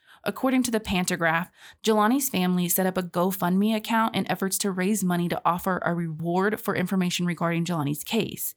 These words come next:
because it appears that nobody knows anything, and if they do, they have not come forward. As of November seventeenth of this year, the GoFundMe account has raised over thirty-nine thousand dollars,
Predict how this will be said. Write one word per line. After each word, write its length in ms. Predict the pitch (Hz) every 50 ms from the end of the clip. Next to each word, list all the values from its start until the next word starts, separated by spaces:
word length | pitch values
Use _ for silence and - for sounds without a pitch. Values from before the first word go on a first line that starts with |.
| _ _ - - - - _
because 340 | - 214 190 226 220 208 208
it 100 | 220 208
appears 500 | 214 214 - - 208 226 254 262 240 -
that 260 | 214 220 220 202 -
nobody 500 | - 196 190 190 185 190 226 269 262 254
knows 460 | 226 202 190 208 214 220 226 220 - - -
anything, 600 | 165 190 240 277 269 247 - - - - - - -
and 180 | - 214 220
if 180 | - 240 233 -
they 180 | - 220 202 180
do, 460 | 180 - - 175 196 233 269 320 320 - - - - _
they 120 | - 226 220
have 360 | 202 - - 220 220 233 226
not 260 | 233 226 220 - -
come 220 | - 220 196 196 190
forward. 600 | - - - 185 233 226 - - - - - - _ _ _ _ _ _ _ _ - - - - -
As 200 | - 190 202 196
of 100 | 208 208
November 400 | 202 196 180 190 196 196 220 226
seventeenth 840 | - 214 208 202 190 - - - - 180 185 226 226 - - - - -
of 120 | 220 208 214
this 200 | 220 220 - -
year, 280 | 220 226 226 240 233 233 - - - - -
the 80 | -
GoFundMe 640 | 185 185 208 202 214 - - 196 190 185 180 190 180
account 440 | 180 180 - - 180 160 160 - -
has 200 | 180 180 175 -
raised 300 | 180 180 175 185 180 -
over 200 | - 175 170 180
thirty-nine 840 | 180 - - - 202 196 202 202 220 214 190 180 175 170 175 175 175 - _ -
thousand 380 | 160 160 160 165 170 175 175
dollars, 520 | 165 160 156 160 160 170 185 196 202 196